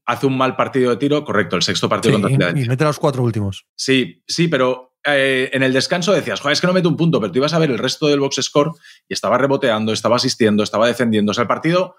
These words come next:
Speaker 1: fuera de la anotación de Tatum era bueno. Y al inicio del tercer cuarto, es, él dice, "No, Tatum, vete a la esquina,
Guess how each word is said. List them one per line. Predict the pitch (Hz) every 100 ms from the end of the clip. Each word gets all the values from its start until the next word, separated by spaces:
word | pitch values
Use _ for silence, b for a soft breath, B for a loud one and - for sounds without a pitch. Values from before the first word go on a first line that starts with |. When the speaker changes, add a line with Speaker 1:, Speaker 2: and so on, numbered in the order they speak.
| _
Speaker 1:
fuera | - 147 151 165
de |
la | 151
anotación | 139 123 123 110
de |
Tatum | 107 135 143
era | 104
bueno. | 90 82 80 - _
Y | 110
al | 104
inicio | 113 127 160
del | 156 147
tercer | 147 - 147 -
cuarto, | 151 165 160 160 b b b b _ _
es, | 123 127 - - -
él | 131
dice, | 123 117 107 104
"No, | 127
Tatum, | 120 120 98
vete | 98 110
a |
la | 123
esquina, | 117 - 147 160 180